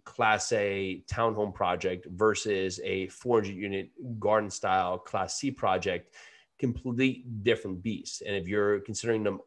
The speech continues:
all on the same level, you're not going to get to the finish line in any, because the person who is really dialed into what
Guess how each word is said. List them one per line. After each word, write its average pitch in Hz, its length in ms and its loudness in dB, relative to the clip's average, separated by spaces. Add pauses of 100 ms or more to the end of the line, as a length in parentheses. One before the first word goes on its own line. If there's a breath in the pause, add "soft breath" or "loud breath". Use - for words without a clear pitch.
all 110 500 6 (100)
on 107 180 0
the 90 80 -6
same 101 380 -2
level, 107 440 2 (380 soft breath)
you're 113 320 6
not 110 300 4
going 104 260 2
to 101 120 -2
get 98 260 -2
to - 40 -6
the 98 80 -2
finish 101 320 -2
line 92 160 -2
in 90 220 -6
any, 113 180 0
because 95 360 -6 (100)
the - 60 -8
person - 360 -4
who 107 260 -6
is 113 580 4
really 104 260 0
dialed 98 340 0
into 98 220 -6
what 92 360 0